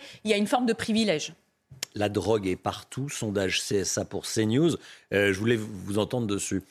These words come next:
Speaker 2: Trente-trois pour cent des Français connaissent quelqu'un qui consomme de la drogue. On va voir le, le résultat. Connaissez-vous des personnes dans votre entourage à qui il arrive de consommer des drogues de manière occasionnelle ou régulière ?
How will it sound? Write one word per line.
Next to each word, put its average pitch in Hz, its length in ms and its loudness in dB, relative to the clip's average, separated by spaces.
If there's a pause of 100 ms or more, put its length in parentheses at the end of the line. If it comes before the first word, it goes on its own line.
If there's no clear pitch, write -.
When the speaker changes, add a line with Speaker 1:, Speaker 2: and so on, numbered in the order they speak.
(300)
Speaker 2:
Trente-trois 165 540 2
pour 143 200 -8
cent 143 220 0
des 104 140 0
Français 127 480 0
connaissent 117 360 -2
quelqu'un 113 380 -2
qui 107 160 -8
consomme 113 400 -6
de 104 80 -4
la 98 100 -2
drogue. 90 240 -6
On 90 60 -10
va 87 80 -6
voir 104 180 -4
le, 98 140 -2
le 92 160 -4
résultat. 90 460 -4
Connaissez-vous 180 560 2
des 190 100 2
personnes 202 400 0
dans 160 100 2
votre 143 220 -2
entourage 170 420 0
à 151 80 2
qui 185 140 -4
il 175 80 2
arrive 175 200 2
de 175 80 2
consommer 143 360 0
des 143 100 2
drogues 160 220 2
de 160 60 0
manière 151 240 0
occasionnelle 147 420 0
ou 156 60 0
régulière ? 101 420 -2